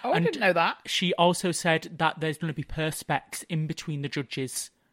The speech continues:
Speaker 1: Wow.
Speaker 2: So she said that to a tabloid. I've seen it this week.
Speaker 1: And they're
Speaker 2: Um,
Speaker 1: gonna start filming very soon.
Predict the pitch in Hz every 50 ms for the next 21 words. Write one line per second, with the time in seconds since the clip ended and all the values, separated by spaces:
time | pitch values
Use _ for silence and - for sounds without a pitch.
0 | _ _ _ _ _ _ _ _ _ _ _ _ _ _ _ _ _ _ - 131
1 | 123 117 120 120 131 147 151 - - - 170 156 - - 196 180 - - - 160
2 | - - 160 - - - 156 147 - - 139 - 143 139 135 131 - - 147 -
3 | - - 170 151 151 147 - - 147 143 - - - 147 135 - - - - -
4 | - _ _ - - - - - - - - - - - 175 165 165 165 160 165
5 | 170 196 190 220 214 - - 233 202 185 185 180 - - - - 208 185 180 180
6 | 175 175 170 170 170 170 - - - 156 156 196 196 196 214 226 208 - - -
7 | - 196 196 226 262 - - -